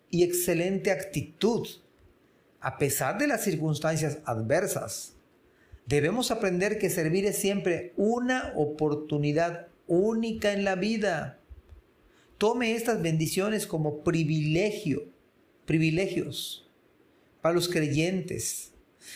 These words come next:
Además, por otro lado, recordemos que servir al Señor es un breve ensayo aquí en la tierra de lo que haremos en la eternidad. ¿No acaso vamos a servir al Señor? ¿No acaso vamos a adorarle, cantarle,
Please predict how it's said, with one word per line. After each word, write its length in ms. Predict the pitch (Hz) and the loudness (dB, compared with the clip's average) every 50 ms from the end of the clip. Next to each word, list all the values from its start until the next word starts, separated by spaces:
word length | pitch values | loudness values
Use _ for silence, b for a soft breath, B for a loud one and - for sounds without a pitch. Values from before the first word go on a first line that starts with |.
| B B | B B
Además, 560 | B 117 131 127 127 123 123 135 175 196 - - | B -2 0 0 0 0 0 0 0 -2 -2 -4
por 160 | - 139 131 | -4 -2 -2
otro 240 | 165 175 - 190 143 | 0 0 0 0 0
lado, 320 | 127 135 170 190 165 143 | 0 0 0 0 -2 -2
recordemos 760 | 131 127 113 - - 127 117 117 117 147 185 208 185 151 - | -2 -4 -4 -4 -2 -2 -2 0 0 0 0 0 0 -2 -2
que 120 | - 143 127 | -2 -4 -4
servir 360 | - - 135 135 131 170 190 | -2 0 0 2 2 2 2
al 100 | 190 - | 2 0
Señor 480 | - 143 131 143 160 190 202 190 B B B B B | 0 0 0 0 0 0 -2 -4 B B B B B
es 220 | B 165 175 175 247 | B 2 2 4 2
un 160 | 254 247 220 | 0 0 0
breve 320 | 196 208 220 220 226 214 | 2 2 2 2 0 0
ensayo 560 | 185 175 156 160 - 185 180 208 226 214 185 160 | 0 0 -2 0 0 0 0 0 0 0 0 0
aquí 160 | 156 170 196 | 0 0 0
en 80 | 202 | 2
la 160 | 190 170 156 - | 2 0 0 0
tierra 240 | 175 180 190 202 | 0 0 2 2
de 120 | 190 185 165 | 0 0 0
lo 140 | 151 147 147 | 0 0 0
que 140 | - 151 | 0 2
haremos 440 | 139 139 147 165 180 185 185 160 165 | 2 2 2 0 0 0 0 0 0
en 180 | 165 147 143 135 | 0 0 2 2
la 120 | 131 131 | 2 2
eternidad. 920 | 135 131 131 - 131 123 123 117 120 120 113 104 110 117 147 - - - - - - B B B B B B B B | 2 0 -2 0 0 0 0 0 0 0 2 2 2 0 0 -2 -6 -10 -16 -20 -20 B B B B B B B B
¿No 120 | 170 208 | 2 2
acaso 420 | 247 247 254 - 147 156 160 165 139 | 2 2 0 0 0 0 0 0 0
vamos 360 | 139 143 165 185 185 175 175 | 0 0 0 0 -2 -2 -2
a 60 | 147 | -2
servir 540 | 131 - - 127 120 123 110 120 131 143 147 | -2 -2 0 0 0 0 0 2 2 2 2
al 140 | 139 127 110 | 0 0 -2
Señor? 720 | - - 127 110 104 104 104 113 131 156 - - - - - _ _ _ _ _ B B B B B B | -2 -2 -2 -2 0 0 0 0 0 -2 -4 -6 -8 -14 -16 _ _ _ _ _ B B B B B B
¿No 100 | 160 175 | 0 0
acaso 360 | 208 208 208 196 175 185 190 | 2 2 0 0 0 0 0
vamos 300 | 170 170 180 190 185 175 | 0 0 0 -2 0 0
a 60 | 175 | 0
adorarle, 1000 | 139 120 120 117 110 113 113 110 120 131 156 170 170 170 156 156 151 147 151 - | 0 0 0 0 0 0 0 0 0 0 -2 -2 -2 -2 -2 -2 -2 -2 -4 -4
cantarle, 1400 | - - 117 113 107 107 110 107 104 - - 127 127 143 160 170 170 175 165 165 165 165 160 156 160 - - | -4 -2 -2 0 0 -2 -2 -4 -4 -4 -2 -2 0 0 -2 -2 -2 -2 -2 0 0 0 -2 -2 -4 -8 -12